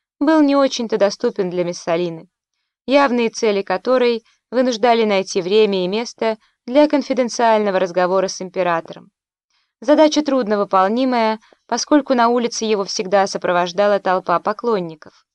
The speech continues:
а дома он находился либо на очередном пиршестве, либо под пристальным надзором ревнивой и насмерть перепуганной Энни Неви.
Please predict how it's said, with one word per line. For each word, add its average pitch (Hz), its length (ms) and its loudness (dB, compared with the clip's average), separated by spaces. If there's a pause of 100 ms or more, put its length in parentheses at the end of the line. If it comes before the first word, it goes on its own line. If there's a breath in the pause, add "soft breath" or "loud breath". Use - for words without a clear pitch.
(520)
а 240 80 -2
дома 294 240 4
он 277 120 4
находился 233 560 0
либо 214 260 0
на 196 100 0
очередном 185 480 -4
пиршестве, 214 720 -6 (340)
либо 247 260 0
под - 240 -2
пристальным 202 520 -2
надзором 185 500 0
ревнивой 214 580 -4 (340 soft breath)
и 214 80 -6
насмерть 269 440 -2
перепуганной 214 840 -2
Энни 196 560 -6 (560)
Неви. 170 540 -8